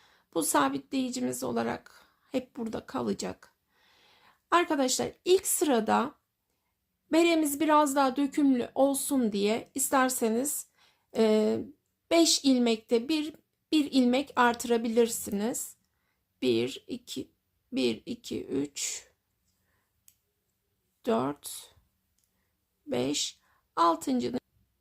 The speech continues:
şöyle dibinden bir tane fazla örerek alıyoruz. Sonra da diğer ilmeği. Yine bir, iki, üç,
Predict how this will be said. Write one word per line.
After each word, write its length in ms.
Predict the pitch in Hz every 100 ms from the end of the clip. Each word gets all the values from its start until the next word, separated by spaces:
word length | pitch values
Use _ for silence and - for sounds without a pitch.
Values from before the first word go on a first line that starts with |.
| _
şöyle 440 | - - 311 294 311
dibinden 600 | 294 294 285 277 285 - _ _ _ _ _ _ _ _ -
bir 120 | 269
tane 320 | 254 247 240
fazla 420 | 240 - 233 -
örerek 540 | - 247 233 233 - 226
alıyoruz. 840 | 220 196 - 247 320 - - - _ _ _ _ _ _ _ _ _ _ _ _ _ _ _ _ _
Sonra 500 | - - 233 226 240
da 160 | 277
diğer 240 | 277 226 -
ilmeği. 640 | 160 156 180 208 180 285 - _ _ _ _ _ _ _ _ _ -
Yine 320 | 262 240 240
bir, 480 | 254 233 233 - _ _ _ _ _ _ _
iki, 600 | 240 - - 202 202 262 - _ _ _ _ _ _ _ _ _ _ _ _ _ _ _ _ _ _ 240
üç, 680 | 226 208 - - - -